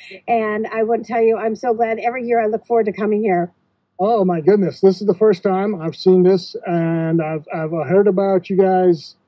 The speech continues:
Speaker 2: obviously, through all the television, see everything. And I cannot believe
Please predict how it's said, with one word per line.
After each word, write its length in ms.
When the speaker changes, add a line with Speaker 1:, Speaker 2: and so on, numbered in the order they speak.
Speaker 2:
obviously, 640
through 260
all 100
the 60
television, 640
see 340
everything. 480
And 480
I 140
cannot 500
believe 840